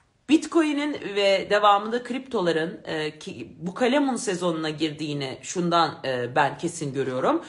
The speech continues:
Bu kalemun sezonu artış olacak. Düşüş, artış, düşüş, artış, düşüş. Yani çok diplerde değil.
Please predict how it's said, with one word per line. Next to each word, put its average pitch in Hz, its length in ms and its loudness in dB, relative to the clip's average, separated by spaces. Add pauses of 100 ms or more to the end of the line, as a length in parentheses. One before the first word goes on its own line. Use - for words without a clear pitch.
(160)
Bu 226 80 -8
kalemun 190 320 0
sezonu 170 480 -6
artış 196 320 0
olacak. 139 340 -6
Düşüş, - 560 -2
artış, 202 440 0
düşüş, 226 260 -8
artış, 170 400 0
düşüş. 180 180 -10
Yani 151 200 -6
çok 185 220 -10
diplerde 165 580 0
değil. 175 280 -4